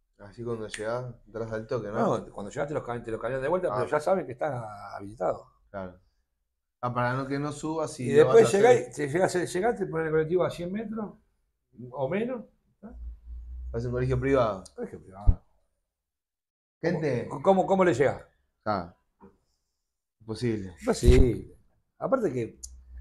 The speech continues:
Speaker 2: cambió.
Speaker 1: Cambió, sí, sí,
Speaker 2: Cambió.
Speaker 1: cambió, cambió todo.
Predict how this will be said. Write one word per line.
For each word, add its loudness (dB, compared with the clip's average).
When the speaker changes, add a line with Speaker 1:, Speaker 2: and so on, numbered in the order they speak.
Speaker 2:
cambió. -6
Speaker 1:
Cambió, -4
sí, -10
sí, -8
Speaker 2:
Cambió. -6
Speaker 1:
cambió, -20
cambió -8
todo. -6